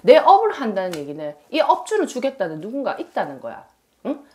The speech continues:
근데 아직까지 거기까지 도달했다는 얘기는 안 나와. 그리고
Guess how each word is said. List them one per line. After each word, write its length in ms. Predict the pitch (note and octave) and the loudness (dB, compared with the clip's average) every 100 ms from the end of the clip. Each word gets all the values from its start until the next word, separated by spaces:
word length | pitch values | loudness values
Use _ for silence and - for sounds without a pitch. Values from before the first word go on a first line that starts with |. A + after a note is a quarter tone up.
| - | -4
근데 120 | B3+ | -2
아직까지 460 | C4 E4+ D4 G#3+ | 0 -2 -2 -4
거기까지 400 | F3 A3+ A#3 - | -4 -8 -6 -8
도달했다는 540 | - A3+ B3 C#3+ B2+ B2+ | -10 -10 -10 -10 -16 -18
얘기는 200 | A#2 C#3+ | -18 -20
안 160 | A2+ | -20
나와. 300 | A#2 C#3+ C#3+ C#3+ _ _ _ _ - | -20 -20 -20 -20 _ _ _ _ -4
그리고 560 | C4+ C#4 A3 G#3+ D3+ | -2 0 0 0 -2